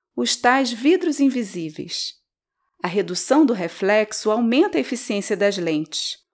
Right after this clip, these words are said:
uma vez que menos luz é perdida por reflexo, e também aumenta o contraste da imagem, eliminando a luz difusa.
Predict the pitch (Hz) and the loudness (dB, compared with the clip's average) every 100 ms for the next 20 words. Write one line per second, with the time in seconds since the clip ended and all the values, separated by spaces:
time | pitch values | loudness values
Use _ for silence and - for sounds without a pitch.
0 | _ 233 254 233 233 - - 220 240 453 | _ 0 2 4 2 2 -2 0 2 2
1 | 427 269 220 240 302 302 277 349 285 - | 0 -2 -2 2 2 2 2 0 0 0
2 | 262 233 - 196 - - 170 143 151 - | 0 0 -2 -4 -4 -6 -6 -6 -8 -10
3 | - - _ _ - 214 214 185 160 208 | -10 -16 _ _ -10 -4 0 0 2 2
4 | 254 226 214 233 269 277 302 294 262 254 | 2 0 0 0 0 0 2 2 4 4
5 | 285 285 294 302 240 208 196 185 170 175 | 2 2 4 6 6 2 0 -2 -4 -6
6 | _ _ 262 277 285 294 262 262 262 277 | _ _ 2 6 8 6 6 4 4 2
7 | 262 302 - 208 185 156 170 | 0 -4 -2 -4 -2 -4 -6